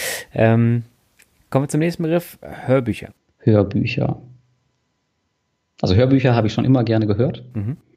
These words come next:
Speaker 2: Ich habe sie aber halt erst in diesem Jahr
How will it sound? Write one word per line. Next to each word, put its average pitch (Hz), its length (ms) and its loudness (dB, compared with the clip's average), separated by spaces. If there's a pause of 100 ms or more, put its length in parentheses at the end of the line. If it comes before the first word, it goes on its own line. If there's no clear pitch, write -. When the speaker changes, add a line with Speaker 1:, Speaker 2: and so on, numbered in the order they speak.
(560)
Speaker 2:
Ich - 60 -8
habe - 120 -6
sie 110 80 2
aber 98 220 2
halt 101 180 -2
erst - 400 -8
in 98 260 -8
diesem 123 300 0
Jahr 123 580 2